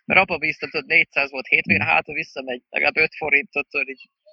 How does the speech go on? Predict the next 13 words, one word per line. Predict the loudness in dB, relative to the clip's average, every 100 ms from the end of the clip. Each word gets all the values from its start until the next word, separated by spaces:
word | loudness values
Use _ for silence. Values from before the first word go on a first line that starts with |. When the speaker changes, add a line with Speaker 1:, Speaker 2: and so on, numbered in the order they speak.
| _ 2
Speaker 1:
három | 2 2 -2
kilencvenöt, | -6 -6 -4 -8 -8
és | -14 -10
akkor | -10
fölött | -10 -12 0
négy | 0 0 -2
tíz, | -2 -2 -4
és | -10 -2 0
jaj! | 0 -6 -8 -10 _ -8 -8 _ _ _ _ _ _ _ _ _ _ _ -14 -14
Borzasztó. | -4 -6 -6 -18 -8 -6 -8 _ _ -4
Speaker 2:
Nem | -2 -2 -2
jött | -2 -2
be, | -2 -6